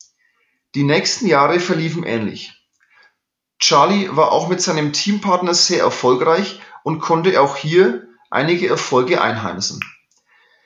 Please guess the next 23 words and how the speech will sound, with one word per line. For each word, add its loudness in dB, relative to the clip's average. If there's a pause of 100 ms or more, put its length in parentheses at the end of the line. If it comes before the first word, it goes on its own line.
(320)
Charlie 2
ist -6
einer 0
von -4
sieben 0
Personen, -2
der 2
im -4
Einzel- -2
als 0
auch -2
im -2
Teamwettkampf -4 (320)
auf 0
Platz -2
eins -2
der 2
Weltrangliste -2
stand. -10 (920)
Unter 6
den 2
sieben 0
Personen 0